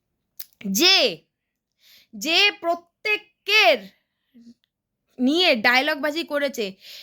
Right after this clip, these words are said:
সে একটা, মানে, কি বলবো, একটা মাতালকে তার বয়ফ্রেন্ডের, মানে, ফ্ল্যাটে দিয়ে আসার জন্য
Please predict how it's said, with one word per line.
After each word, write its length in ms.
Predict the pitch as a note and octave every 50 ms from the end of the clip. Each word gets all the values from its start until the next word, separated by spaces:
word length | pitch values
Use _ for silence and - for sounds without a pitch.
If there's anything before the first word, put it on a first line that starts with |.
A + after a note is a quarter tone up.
| -
সে 440 | - - - F4 F#4+ G#4+ G#4+ F4+ C#4 A3+ - - - - - _
একটা, 400 | - C#4 C#4+ C#4+ - _ - F#4 F#4 - _ _ _ _ _ _
মানে, 320 | - C4 B3+ B3 B3+ B3+ B3
কি 180 | - D#4 E4+
বলবো, 240 | C#4+ E4+ E4 C#4 D#4
একটা 220 | D4 D4+ - E4+
মাতালকে 680 | D4 C4 B3 B3+ B3+ C4 C4 - F4 F4 F4+ D#4+ F4+ F4+
তার 200 | D4 - E4+ E4
বয়ফ্রেন্ডের, 1000 | B3+ A3 A#3+ B3+ C#4 D4 D4 - F4 F#4 F#4 F#4 F#4 F4+ - G4 F#4 F4 D#4+ D#4+
মানে, 540 | C4+ B3+ A3+ - A#3+ B3+ C4 C4+ C#4 C4+ B3+ C4 - - - - - - - - _ _ _ _
ফ্ল্যাটে 480 | - - C#4 C#4+ D#4 D#4 D#4 F#4+ F#4 F#4
দিয়ে 260 | C4+ A#3+ D4 D4+ F4
আসার 420 | F4+ E4+ D#4+ - F4+ F4 F4 F4+ C#4+
জন্য 580 | B3+ D4+ D4+ D4 C#4+ C4 B3+ B3+ C#4+ E4+ G#4